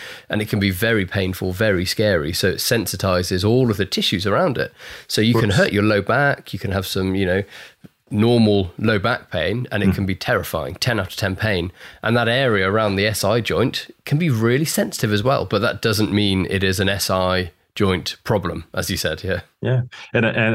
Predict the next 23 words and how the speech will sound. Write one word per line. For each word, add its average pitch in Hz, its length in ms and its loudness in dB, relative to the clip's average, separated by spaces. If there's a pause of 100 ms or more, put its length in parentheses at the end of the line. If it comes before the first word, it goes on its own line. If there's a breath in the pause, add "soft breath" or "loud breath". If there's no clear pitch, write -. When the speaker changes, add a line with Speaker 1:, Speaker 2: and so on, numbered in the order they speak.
Speaker 2:
and 113 100 2
I 110 40 4
would 107 140 4
add, 127 340 2 (360 soft breath)
I 101 40 0
would 110 100 2
add, 123 240 2 (380 loud breath)
the, - 140 -4
the, 120 140 2
the 123 120 6
patient 127 600 2 (100)
first, 98 480 0
he 104 120 0
has 110 200 0
pain 135 180 2
somewhere, 98 600 2
uh, 85 340 0
actually 95 300 0
around 98 340 4
the 101 160 4
S 90 180 2
I 87 120 0
joint. 82 320 0